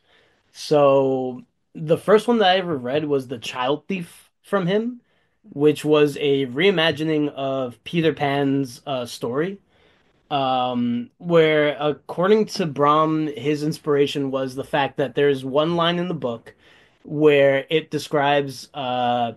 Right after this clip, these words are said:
Peter Pan's never-ending war against the adults slash pirates,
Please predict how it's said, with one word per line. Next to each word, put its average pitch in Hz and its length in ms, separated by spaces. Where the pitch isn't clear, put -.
Peter 156 540
Pan's 139 760
never-ending 151 960
war 135 460
against 135 440
the 143 140
adults 131 440
slash 123 460
pirates, 123 720